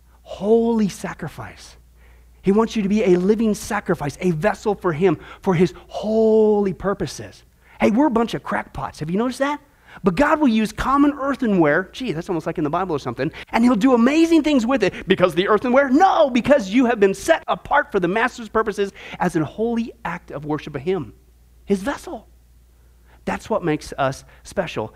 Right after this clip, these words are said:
as his children. He says this, "As Christians, we've all been given all we need to consistently," is your first blank there,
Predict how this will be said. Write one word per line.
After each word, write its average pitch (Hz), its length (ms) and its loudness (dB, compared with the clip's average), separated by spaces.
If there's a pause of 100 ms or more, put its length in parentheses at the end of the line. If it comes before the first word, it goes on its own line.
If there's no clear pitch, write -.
(220)
as 127 160 -4
his 131 160 -6
children. 131 300 -2
He 175 60 0
says 175 180 0
this, 165 160 -2
"As 165 140 0
Christians, 220 400 -4
we've 190 160 -2
all 233 160 2
been 226 300 -2
given 220 360 0 (240)
all 240 260 6
we 262 160 0
need 240 280 0
to 208 160 0
consistently," 202 880 -2
is 160 80 -2
your 156 80 -4
first 190 240 -2
blank 147 180 -2
there, 123 280 -2